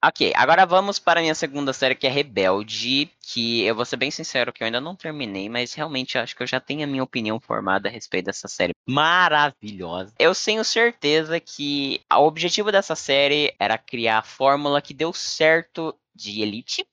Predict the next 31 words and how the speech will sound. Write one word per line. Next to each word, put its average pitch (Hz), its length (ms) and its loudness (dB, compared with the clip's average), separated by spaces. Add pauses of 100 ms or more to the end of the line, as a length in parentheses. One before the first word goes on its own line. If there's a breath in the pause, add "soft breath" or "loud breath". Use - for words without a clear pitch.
porque 107 720 -2
Elite - 280 -6
deu 147 120 -2
certo. 107 360 -2
Por 131 120 0
incrível 156 320 -2
que - 100 -14
pareça, 135 580 2 (540)
deu 190 200 0
certo, 135 360 -4
entendeu? - 240 -10
Porque, - 220 -12
tipo - 120 -10
assim, 143 180 -4
é 127 40 4
basicamente 185 760 -2
jovem 160 380 2
fazendo 170 280 -8
merda. 82 400 -4
Filmando 208 480 2
a 196 40 6
vida 190 200 -2
do 175 140 -4
jovem 151 200 4
fazendo 151 260 -6
merda, 85 260 0
entendeu? 82 320 -6
Então, 104 420 2
ele 117 140 2
tem 180 200 -2
aquele 147 520 -2